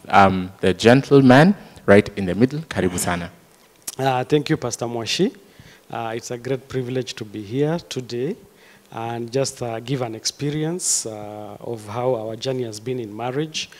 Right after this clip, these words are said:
Speaker 2: My name is Edward Mulo. I am born again, and I thank God, I bless God to be here.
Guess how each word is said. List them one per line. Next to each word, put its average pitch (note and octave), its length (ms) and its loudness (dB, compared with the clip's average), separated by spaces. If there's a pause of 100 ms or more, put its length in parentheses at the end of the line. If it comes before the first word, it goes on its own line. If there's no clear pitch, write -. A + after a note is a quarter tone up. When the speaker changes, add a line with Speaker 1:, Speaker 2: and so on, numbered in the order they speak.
(220)
Speaker 2:
My B2+ 220 -6
name C#3 280 0
is B2+ 240 -6
Edward A#2+ 360 -6
Mulo. D#3 400 -2 (580)
I A2+ 140 -10
am A#2 160 -12
born B2+ 220 -4
again, C3+ 340 -4 (240)
and G#2+ 200 -16
I G#2+ 120 -12
thank A#2+ 320 -10
God, A#2+ 180 -10
I G#2 80 -10
bless A2 380 -10
God - 260 -12
to - 80 -12
be G2+ 140 -18
here. G#2 240 -14